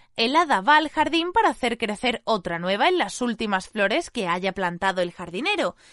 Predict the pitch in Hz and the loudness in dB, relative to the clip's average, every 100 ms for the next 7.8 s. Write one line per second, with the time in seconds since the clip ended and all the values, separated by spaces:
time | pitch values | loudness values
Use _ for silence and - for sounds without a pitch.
0 | _ - 330 415 - 605 523 359 523 466 | _ -2 2 2 2 0 2 2 2 0
1 | - - _ _ - 320 320 240 202 175 | -2 -18 _ _ 0 0 2 0 -2 -6
2 | 175 403 415 480 _ - 226 190 - 254 | -4 0 0 -2 _ -8 -6 -4 -2 0
3 | 277 202 - 285 494 302 170 - _ - | 0 -2 -4 -2 0 0 -4 -10 _ -4
4 | 339 - 349 269 269 494 587 466 339 330 | -4 0 2 2 2 0 2 4 4 2
5 | 349 330 285 302 294 240 240 202 185 180 | 0 0 -2 -2 -4 -6 -6 -4 -4 -4
6 | 185 170 - _ _ _ _ _ 254 240 | -6 -8 -10 _ _ _ _ _ -4 -2
7 | 208 175 - 170 220 302 - 440 | -4 -6 -6 -6 -2 -2 -2 0